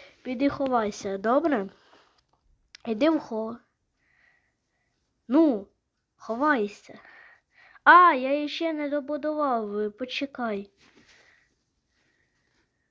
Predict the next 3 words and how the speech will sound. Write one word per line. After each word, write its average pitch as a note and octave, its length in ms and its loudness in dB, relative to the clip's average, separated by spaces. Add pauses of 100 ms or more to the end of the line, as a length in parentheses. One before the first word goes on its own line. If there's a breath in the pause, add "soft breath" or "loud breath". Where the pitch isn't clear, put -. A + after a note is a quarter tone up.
(1800)
Ну, A#4+ 300 2
можна F4+ 400 0
будинки. D#4+ 840 -2